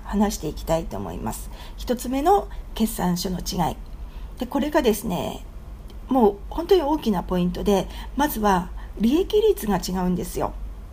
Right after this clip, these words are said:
利益率。それが全く違います。で、現代型の企業では、これ利益率高いところが多いんですね。今うまくいってる企業、成長している企業って、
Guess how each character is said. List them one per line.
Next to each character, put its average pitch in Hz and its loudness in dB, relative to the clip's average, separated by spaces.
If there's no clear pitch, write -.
利 226 6
益 214 0
率。 - 0
そ 302 2
れ 302 0
が 262 4
全 220 2
く 180 -8
違 - -6
い 208 -6
ま 208 -6
す。 - -14
で、 233 0
現 302 2
代 359 4
型 339 0
の 311 0
企 302 2
業 269 6
で 214 2
は、 269 6
こ 220 6
れ 196 8
利 208 8
益 294 4
率 - 0
高 233 0
い 269 0
と 180 -2
こ 185 4
ろ 180 4
が - -4
多 190 4
い 196 4
ん 190 2
で 170 0
す - -8
ね。 175 2
今 254 4
う 185 2
ま 196 4
く 196 -2
い 175 0
っ - -2
て - -8
る 180 0
企 185 0
業、 185 4
成 202 4
長 196 0
し - -2
て 196 0
い 190 2
る 185 0
企 185 2
業 156 2
っ - -6
て、 - 0